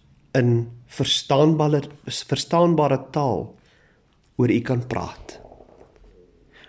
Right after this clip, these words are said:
sodat ons oor die onuitsêbaarheid van God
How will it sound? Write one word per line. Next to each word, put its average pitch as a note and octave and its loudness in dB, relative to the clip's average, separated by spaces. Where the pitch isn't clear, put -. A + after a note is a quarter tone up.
sodat D3+ 4
ons D#3 6
oor C#3 8
die C#3 2
onuitsêbaarheid D3 2
van A#2+ -2
God - -6